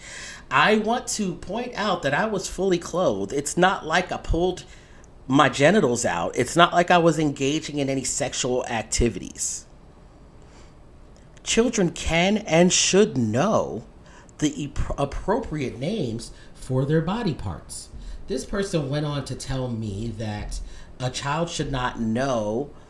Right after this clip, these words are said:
the names of body parts until they're twelve and older. I'm gonna read you something because, of course, I'm always gonna come with facts. There is Sandy K. Wurtele,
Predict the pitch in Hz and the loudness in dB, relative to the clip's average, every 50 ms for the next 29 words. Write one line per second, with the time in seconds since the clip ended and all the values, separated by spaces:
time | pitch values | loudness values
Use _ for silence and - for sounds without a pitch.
0 | - - - - - 120 110 131 127 120 123 135 131 139 147 143 135 131 123 - | -20 -20 -20 -18 -16 -8 -2 2 2 4 4 4 4 4 4 2 2 2 0 -2
1 | - 117 117 117 110 - - 123 131 147 170 175 160 - - - 101 101 123 - | 0 2 2 2 2 0 2 4 4 4 4 2 0 -2 -4 -4 -2 -2 -4 -4
2 | - - - - - - - - - - - - - - 131 135 131 135 - - | -8 -10 -12 -14 -16 -20 -20 -20 -20 -20 -20 -20 -6 -2 -2 -2 -2 -2 -4 -4
3 | 156 143 147 143 135 139 127 127 - - - 127 127 135 139 135 120 127 110 - | -2 -2 -2 -2 -2 -2 -4 -4 -6 -10 -10 -8 -4 -4 -4 -4 -4 -6 -10 -10
4 | - 107 107 104 98 - - - - - - - - - - - - - - - | -10 -8 -8 -8 -8 -10 -12 -14 -16 -18 -20 -20 -20 -20 -20 -20 -20 -20 -20 -20
5 | - - - - - - - - - - - - 170 180 185 170 147 123 117 127 | -18 -18 -18 -18 -20 -20 -20 -20 -20 -6 -2 0 2 4 6 4 4 2 0 -2
6 | 143 165 165 - 131 123 120 - 110 101 95 - 113 123 117 117 - - - 139 | -2 -2 -4 -4 -6 -6 -4 -6 -6 -6 -6 -6 -6 -6 -6 -8 -10 -14 -16 -16
7 | - - - 165 151 139 139 - - - 135 160 190 185 151 123 - - 120 139 | -10 -8 -6 -4 -4 -4 -6 -8 -6 -2 0 0 0 0 -2 -4 0 4 6 6
8 | 160 160 143 131 117 - 113 101 - - - 92 87 78 - - - 92 80 - | 8 8 6 6 4 2 -2 -4 -4 -6 -10 -10 -8 -10 -12 -10 -10 -10 -10 -10
9 | - - - - - - - - - - - - - - - - - - - 180 | -12 -14 -16 -16 -14 -14 -16 -18 -20 -20 -20 -20 -20 -20 -20 -20 -10 -6 -2 0
10 | 185 190 190 - - 165 156 151 151 143 - - - - - - - - - - | 2 2 0 0 -2 -4 -4 -4 -4 -4 -6 -8 -14 -16 -14 -12 -8 -8 -4 -2
11 | - 170 180 202 214 208 208 214 214 214 220 214 214 - - - - - 147 147 | 0 2 2 2 0 0 0 -2 0 0 -2 -4 -6 -10 -12 -6 -2 0 0 2
12 | 143 143 143 143 139 120 117 120 123 127 127 - - 127 92 78 80 113 156 | 2 0 0 -2 -2 -4 -6 -6 -6 -8 -8 -8 -8 -6 -6 -6 -6 -6 -6